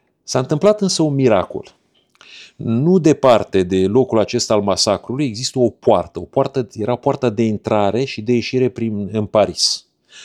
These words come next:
În noaptea aceea, de douăzeci și trei către douăzeci și patru august, toate porțile Parisului au fost închise cu cheia, pentru ca nimeni să nu poată ieși. Erau prinși protestanții ca într-o cursă de șoareci.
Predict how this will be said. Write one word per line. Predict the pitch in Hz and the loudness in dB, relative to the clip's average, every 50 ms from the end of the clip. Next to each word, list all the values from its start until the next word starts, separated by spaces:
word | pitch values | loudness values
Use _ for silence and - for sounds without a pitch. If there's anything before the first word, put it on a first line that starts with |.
| - _ - | -20 _ -4
În | 104 110 | 0 2
noaptea | 143 170 170 - 151 | 2 2 2 2 0
aceea, | 131 - - - 135 120 107 98 90 | 0 0 0 2 2 4 4 4 2
de | 80 98 | 2 -2
douăzeci | 98 98 139 147 147 123 127 120 | -2 0 0 0 0 0 -2 -4
și | - - 117 | -4 -4 -6
trei | - - 127 127 120 | -4 0 -2 0 0
către | - - - - 104 | -2 -6 -4 -4 -6
douăzeci | 98 95 127 135 131 110 117 107 | -4 0 0 0 0 0 -2 -6
și | - - | -6 -8
patru | 98 - 120 120 113 - - 110 | -4 0 0 0 0 0 0 2
august, | 98 92 87 82 92 131 127 - | 2 2 0 -2 -4 -8 -8 -4
toate | - 147 147 - - 117 | -4 -4 -2 -2 -2 -6
porțile | - _ - 139 123 - - - 104 101 | -4 _ -2 -2 -2 0 -2 -2 -2 -2
Parisului | - - 101 95 110 110 - - 123 117 | 0 0 -2 -2 -2 -4 -6 -4 -2 -2
au | 107 | -2
fost | - - 113 120 - - - - _ - | -2 -2 -4 -4 -4 -6 -10 -14 _ -6
închise | 123 117 104 - - 120 - 117 - | -6 -6 -6 -4 -6 -4 -2 -2 -2
cu | - - 107 - | -4 -8 -12 -8
cheia, | - - 110 90 82 82 - | 0 0 0 0 0 -4 -4
pentru | - 107 95 - 110 | -4 -4 -2 -2 -6
ca | - - 107 | -2 -2 -2
nimeni | 107 120 131 135 131 117 | 0 0 -2 -2 -2 -2
să | - 117 | -2 -2
nu | 110 104 | -2 -2
poată | 95 - 117 107 - - 107 | 0 0 0 0 0 -2 -2
ieși. | 104 101 92 - - - 85 - _ _ _ _ _ _ _ _ _ 120 | -2 -2 -4 -6 -8 -10 -12 -18 _ _ _ _ _ _ _ _ _ -6
Erau | 117 110 131 131 | 0 2 2 2
prinși | 131 - 143 147 135 - | 2 0 -2 -2 -2 0
protestanții | - 131 123 - 117 - - 139 135 135 135 120 | -2 -2 0 0 -2 0 0 -2 -2 0 -4 -2
ca | - 127 | -2 -2
într-o | 117 - - - | -2 0 -2 -4
cursă | - - - 131 - - 117 110 | -4 -2 -6 -4 -2 0 -2 0
de | 98 104 | -2 -2
șoareci. | - - - 110 90 76 - - - - - - _ | -4 0 0 0 0 0 -2 -10 -12 -12 -12 -12 _